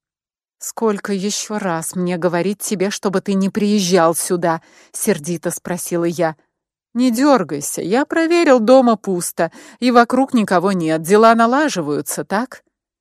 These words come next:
«Как ты можешь это говорить, если серьёзно ранен невинный человек?» прошипела я.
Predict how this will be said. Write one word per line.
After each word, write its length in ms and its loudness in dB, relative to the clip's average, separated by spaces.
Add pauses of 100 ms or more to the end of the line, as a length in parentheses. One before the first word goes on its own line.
(260)
«Как 240 -4
ты 100 -4
можешь 420 -2
это 180 -2
говорить, 580 0
если 240 2
серьёзно 580 2
ранен 440 4
невинный 480 4
человек?» 680 -2
прошипела 600 -2
я. 320 -2